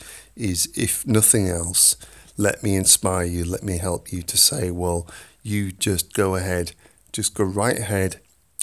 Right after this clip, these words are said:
exercise yourself physically, emotionally,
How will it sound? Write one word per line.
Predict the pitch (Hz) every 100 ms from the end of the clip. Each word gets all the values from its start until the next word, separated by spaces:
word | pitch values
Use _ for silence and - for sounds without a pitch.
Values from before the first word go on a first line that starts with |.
| -
exercise | 123 117 - - 107 104 98
yourself | 101 - 87 87 85 - - _
physically, | - 117 107 113 - 113 110 - - _ _ -
emotionally, | 87 95 110 - 110 110 107